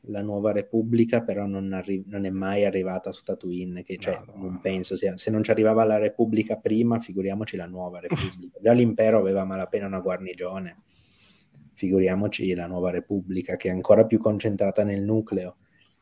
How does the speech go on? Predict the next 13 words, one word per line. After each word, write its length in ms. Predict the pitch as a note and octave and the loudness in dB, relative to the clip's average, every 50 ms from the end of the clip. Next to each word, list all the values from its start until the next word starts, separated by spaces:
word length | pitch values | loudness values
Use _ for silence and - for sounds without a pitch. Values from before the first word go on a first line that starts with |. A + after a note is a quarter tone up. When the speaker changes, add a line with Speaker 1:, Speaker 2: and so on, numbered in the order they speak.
| _ _ _ _ _ _ _ _ _ _ _ _ _ _ _ _ _ _ _ _ _ _ _ _ _ - _ _ _ _ _ | _ _ _ _ _ _ _ _ _ _ _ _ _ _ _ _ _ _ _ _ _ _ _ _ _ -20 _ _ _ _ _
Speaker 1:
Quindi, 420 | - - G2 G2 G2+ G2+ G2+ F#2+ | -2 -2 0 0 0 0 0 0
insomma. 680 | F2+ F2+ F2 - - F#2 E2+ E2 E2+ F2 F2 F2+ G2 - _ _ _ _ _ _ _ _ _ _ _ _ _ _ _ - - - - - | 0 -2 -4 -8 -8 -10 -10 -10 -12 -12 -10 -12 -12 -14 _ _ _ _ _ _ _ _ _ _ _ _ _ _ _ -20 -20 -16 -10 -6
Mm, 880 | G#2+ G#2 G#2 G2+ G2+ G2+ G2 G2 G2 G2 F#2+ F#2+ G2 G2 G2 G2 G2 G2 F#2+ - _ | -4 -2 -2 0 0 0 0 0 0 -2 -2 -2 -2 -2 -2 -2 -2 -4 -6 -10 _
poi, 680 | - B2+ B2 A2 G#2 G2 F#2 F#2 F2+ F2 F2 F2 - | 4 6 6 6 6 4 0 -2 -4 -4 -6 -8 -8
Kira 320 | - - C#3+ C#3+ D3 B2+ A2 | 0 6 10 10 10 10 8
arriverebbe 500 | G#2 G#2+ G2+ A2 A#2 G#2+ G2+ G#2 G#2+ G2+ | 6 4 4 2 4 4 4 2 2 2
sul 160 | - G#2+ F#2+ | 2 0 2
pianeta 360 | - A#2 G#2+ G2+ G2 F#2+ G#2+ | 4 4 4 4 4 4 2
dove 180 | F#2+ F2+ F#2 F#2 | 2 2 0 -2
è 40 | F2+ | -2
morto 340 | F#2 F#2+ F#2+ F#2+ - - | -2 -2 -4 -2 -2 -2
Maul, 480 | G2 F#2 F2+ E2+ E2+ E2+ F2 F2 F2 - | -2 -2 -4 -8 -10 -10 -10 -10 -12 -12
sì. 280 | - - - - F2 - | -14 -14 -12 -12 -12 -12